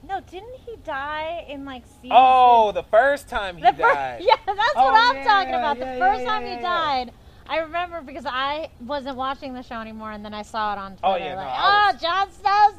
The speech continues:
Speaker 1: dead." So how did you feel?
Speaker 2: I was fucked up. I was
Speaker 1: Yeah,
Speaker 2: fucked up, but
Speaker 1: yeah.
Speaker 2: it was, uh, it for, like, it was for, like, twenty-five minutes.
Speaker 1: Okay.
Speaker 2: Because I came into Game of Thrones late.
Speaker 1: Okay.
Speaker 2: So I, I got to binge it.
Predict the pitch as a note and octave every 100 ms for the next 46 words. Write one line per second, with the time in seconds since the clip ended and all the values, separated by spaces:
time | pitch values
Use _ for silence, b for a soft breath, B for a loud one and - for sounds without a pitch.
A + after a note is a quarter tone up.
0 | - F4 G#4 A4 G#4 - B B - F4
1 | D4 B3+ E4+ F#4 C#4+ A3+ C#4+ F#4+ G4+ D4+
2 | B3+ G#3+ F#3 F3+ F#3 - - - - -
3 | - G#3 F#3 - B2 - A#2 C3 C#4+ B4
4 | D5+ A4+ A3+ E3+ F#3 D3 G#3+ B3+ B3+ G3+
5 | - - F3 F3 D#3+ F3 F3+ F3 C#3+ -
6 | F#3+ E3 E3 B2 - D3+ D3 C3 C3+ A2+
7 | C3 A2+ G2+ - _ _ - - - _
8 | _ - E3+ E3 F3+ F3 D#3 - - F3
9 | G3 F#3+ G3 F3 D3+ D3 D3 C#3+ C3+ B2
10 | C3 G#2+ A2 A#2+ - - - _ _ _
11 | - B B - B3+ - F#3 - - D#3
12 | C#3 D#3 E3+ D3+ - F3 E3+ C#3 A2 D3+
13 | C3+ -